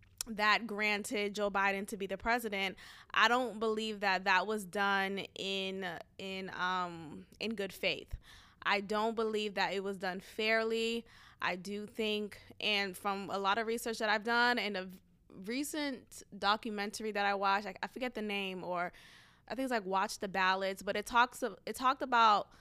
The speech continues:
um, just, like, false votes being put in and fake ballots being, um, being put into place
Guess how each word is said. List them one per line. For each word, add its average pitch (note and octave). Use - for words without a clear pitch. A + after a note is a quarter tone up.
um, G3
just, G#3+
like, F#3+
false G3+
votes G3
being F#3+
put G#3
in G3
and F#3
fake G3+
ballots F#3+
being, F3
um, E3+
being G3+
put -
into A3
place G#3+